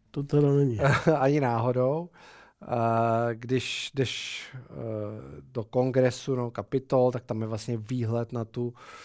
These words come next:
Speaker 2: eh, Potomac, eh, na tu řeku Potomac, kde to celé vzniklo v celém tom, ne, to není asi údolíčko, je, eh, úplně š-, správný označení, ale stojí na tom Capitol Hill. A kolem toho celé to vyrostlo.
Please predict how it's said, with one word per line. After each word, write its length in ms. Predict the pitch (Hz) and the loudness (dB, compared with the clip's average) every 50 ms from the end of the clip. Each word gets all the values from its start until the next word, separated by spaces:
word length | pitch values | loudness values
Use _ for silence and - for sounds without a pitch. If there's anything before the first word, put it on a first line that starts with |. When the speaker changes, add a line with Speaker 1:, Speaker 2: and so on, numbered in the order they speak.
| - - - _ _ _ | -20 -20 -20 _ _ _
Speaker 2:
eh, 40 | 127 110 110 - | -12 -12 -12 -6
Potomac, 500 | - 113 - - 127 117 120 123 123 117 - _ - - | -6 -6 0 0 0 2 2 0 0 -2 -6 _ -12 -8
eh, 460 | 139 135 - 127 120 113 110 110 110 110 | -8 -6 -4 -2 -2 -2 0 0 -2 -2
na 60 | 113 | -4
tu 120 | 110 - 123 | -4 -4 -4
řeku 220 | 131 117 - - | -4 -4 -6 -8
Potomac, 520 | - - 107 - - 135 147 151 147 143 | -10 -10 -8 -6 -4 -4 -2 -2 -2 -4
kde 160 | 131 120 120 117 | -6 -8 -10 -8
to 120 | - 120 | -10 -12
celé 220 | - - 127 123 | -8 -6 -6 -6
vzniklo 720 | 120 110 104 107 104 104 117 120 - - 143 135 131 131 | -4 -4 -4 -6 -4 -4 -6 -8 -6 -6 -4 -4 -4 -4
v 80 | 123 - | -6 -10
celém 360 | - - 123 117 120 120 120 - _ | -10 -8 -6 -6 -6 -8 -10 -12 _
tom, 280 | - 117 113 107 98 104 - _ _ _ _ - - | -8 -8 -8 -8 -10 -12 -16 _ _ _ _ -20 -18
ne, 120 | 107 98 104 - - _ | -18 -18 -18 -20 -20 _
to 100 | - - | -14 -10
není 160 | 104 98 101 | -10 -8 -10
asi 240 | 104 104 - - - | -10 -12 -12 -14 -16
údolíčko, 720 | - 135 120 113 110 107 104 107 - - - - 127 117 | -14 -12 -8 -6 -6 -6 -6 -10 -14 -20 -14 -10 -10 -8
je, 100 | 117 - | -8 -10
eh, 440 | - - - 69 - - - - - - - _ - _ _ 90 | -12 -12 -14 -14 -14 -16 -16 -18 -20 -20 -20 _ -20 _ _ _
úplně 280 | _ _ - 110 107 107 | _ _ -8 -6 -6 -6
š-, 340 | 104 - - - - - - 127 | -6 -8 -10 -14 -16 -16 -16 -16
správný 600 | - - - - _ - 113 104 101 110 117 120 | -16 -18 -18 -10 _ -2 -2 -2 -2 -4 -6 -8
označení, 480 | 120 113 - 110 107 110 - 113 113 120 | -10 -10 -8 -10 -10 -8 -8 -6 -4 -2
ale 100 | 117 107 - - - - - - - _ | -4 -4 -4 -10 -18 -20 -20 -20 -20 _
stojí 300 | - - - 123 120 120 | -20 -8 -6 -4 -4 -2
na 100 | 120 117 | -4 -4
tom 180 | - 127 120 110 | -4 -4 -6 -6
Capitol 480 | - 107 - - 139 - - 143 127 | -6 -8 -6 -6 -8 -4 -2 -2 0
Hill. 400 | 113 101 117 117 135 147 151 160 - _ _ _ _ _ _ - - - - - - _ - _ _ - | 0 0 0 -2 -2 -2 -4 -8 -12 _ _ _ _ _ _ -20 -20 -20 -20 -20 -20 _ -20 _ _ 4
A 320 | 117 113 113 110 110 110 - - - _ _ _ _ _ _ _ _ - - | 6 8 8 8 6 4 -2 -12 -20 _ _ _ _ _ _ _ _ -2 6
kolem 240 | 156 160 190 190 | 8 8 8 10
toho 220 | 180 214 214 262 277 | 8 6 6 6 6
celé 240 | - - 151 131 117 | 6 4 2 2 2
to 140 | 107 - 113 | 0 -2 -2
vyrostlo. 440 | 104 104 101 101 - - - - - | -2 -2 -4 -4 -8 -10 -14 -16 -18